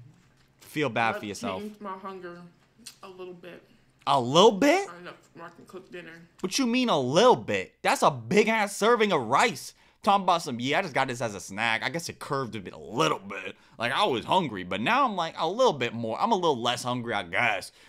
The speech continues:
Speaker 1: Um, not too much, but I'm still a li-, I'm feeling a little something way now.
Speaker 2: Mm.
Speaker 1: Why you gotta smack your mouth like that? Smack it in my fucking ear.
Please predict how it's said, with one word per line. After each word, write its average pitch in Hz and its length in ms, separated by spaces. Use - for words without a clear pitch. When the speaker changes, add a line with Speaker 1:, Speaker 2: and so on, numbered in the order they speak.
Speaker 1:
Um, 110 300
not 240 240
too 214 140
much, 208 360
but 170 120
I'm 226 120
still 214 240
a 160 40
li-, 151 140
I'm 254 120
feeling 170 220
a 151 40
little 156 140
something 110 320
way 123 220
now. 127 340
Speaker 2:
Mm. 202 180
Speaker 1:
Why - 140
you 403 60
gotta 466 140
smack 156 560
your 170 100
mouth 156 340
like 87 200
that? 67 240
Smack 143 560
it 156 60
in 147 60
my 123 120
fucking 123 380
ear. 120 320